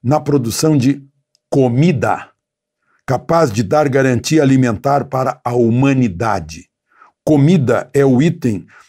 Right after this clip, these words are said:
de maior valor estratégico, porque vital. Tem outra coisa vital. Temos a maior reserva de água potável do planeta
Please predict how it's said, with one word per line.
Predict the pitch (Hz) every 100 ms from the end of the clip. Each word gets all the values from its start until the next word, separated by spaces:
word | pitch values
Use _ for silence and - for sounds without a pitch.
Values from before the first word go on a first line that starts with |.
| -
de | 110
maior | 147 147 156 151 160 175 180
valor | 123 147 139 147 156
estratégico, | 139 - 147 123 - 143 127 101 - 85 - _ -
porque | 127 104 - 135 131
vital. | - 98 113 - - 104 78 - _ _ _ _ _ _ _ _ _ -
Tem | 135
outra | 147 139 123
coisa | - 107 87
vital. | 82 85 - 80 - _ _ _ _ -
Temos | 185 190 180 123
a | 165
maior | 156 147 185
reserva | 165 143 107 120 165 147
de | 143 110
água | 139 175 151
potável | 147 - 135 - 143 156 127 143
do | 120 143
planeta | 143 135 120 131 131 - 98